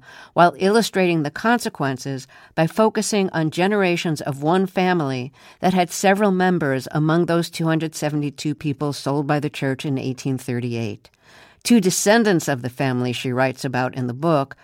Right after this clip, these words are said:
found each other as a result of her New York Times article. She was a reporter at the Times for twenty-two years and is now a contributing writer on race and race relations.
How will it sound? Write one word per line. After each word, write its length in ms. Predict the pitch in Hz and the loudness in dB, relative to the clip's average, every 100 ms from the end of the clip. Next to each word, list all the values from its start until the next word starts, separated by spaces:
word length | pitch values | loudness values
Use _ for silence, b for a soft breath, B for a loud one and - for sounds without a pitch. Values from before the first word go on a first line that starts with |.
| b b | b b
found 380 | _ - 202 226 | _ 2 6 6
each 220 | 214 - | 2 0
other 320 | 156 139 135 127 | -2 -2 -2 -2
as 160 | - 160 | -2 -2
a 80 | 160 | 0
result 480 | 156 147 170 196 | -2 2 2 2
of 160 | - 143 | -2 -6
her 120 | 143 | -2
New 140 | 135 151 | 0 2
York 220 | 147 139 | 0 -2
Times 340 | 139 131 123 | -4 -2 -2
article. 580 | - 127 127 131 107 107 _ _ _ _ B B B B | -2 -2 -2 -4 -6 -10 _ _ _ _ B B B B
She 180 | - | -2
was 200 | 262 269 208 | 2 2 2
a 40 | |
reporter 540 | 180 156 220 214 170 | 0 0 2 2 2
at 100 | 143 | -2
the 80 | 131 | -4
Times 400 | 120 139 127 127 | -8 -4 -4 -6
for 120 | - | -8
twenty-two 520 | 123 - 208 214 - 185 | -12 -2 0 0 0 -2
years 540 | 160 170 143 131 131 b b b b | 0 0 0 -2 -8 b b b b
and 80 | 165 | -2
is 100 | 156 | 2
now 220 | 196 220 | 6 6
a 60 | 220 | 4
contributing 520 | 175 156 196 175 156 | 0 0 0 0 2
writer 400 | 170 175 156 120 | 4 4 4 -2
on 140 | 127 | -2
race 420 | 127 147 170 170 - | -2 -2 -2 -4 -6
and 160 | 165 151 | -4 -2
race 240 | 143 - | -4 -6
relations. 800 | 139 131 131 131 127 120 131 | -6 -4 -4 -4 -8 -8 -12